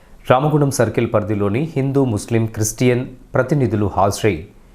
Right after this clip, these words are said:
సమావేశానికి పెద్దపల్లి డీసీపీ కరుణాకర్ ముఖ్య అతిథిగా హాజరై పండుగ నేపథ్యంలో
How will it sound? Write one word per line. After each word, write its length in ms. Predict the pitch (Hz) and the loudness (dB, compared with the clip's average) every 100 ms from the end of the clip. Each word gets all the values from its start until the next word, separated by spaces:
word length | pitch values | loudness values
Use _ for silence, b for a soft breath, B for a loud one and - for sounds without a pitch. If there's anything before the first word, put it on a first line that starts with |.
| b b b b | b b b b
సమావేశానికి 920 | - 139 151 143 127 135 127 147 202 B B B | 0 2 4 2 2 0 2 0 0 B B B
పెద్దపల్లి 400 | 147 143 175 147 | 0 2 2 2
డీసీపీ 680 | 113 117 117 120 120 123 - - - - - - | 2 2 0 -2 0 -2 -4 -12 -20 -20 -6 2
కరుణాకర్ 440 | 147 165 156 156 | 2 4 2 2
ముఖ్య 260 | 123 110 139 | 0 0 0
అతిథిగా 540 | - 104 104 101 101 90 | 0 -2 -6 -2 -2 0
హాజరై 440 | 98 110 - 160 | -2 -2 0 -2
పండుగ 380 | 190 107 101 95 | 0 0 0 0
నేపథ్యంలో 640 | 92 107 123 117 120 127 | -2 0 0 0 2 0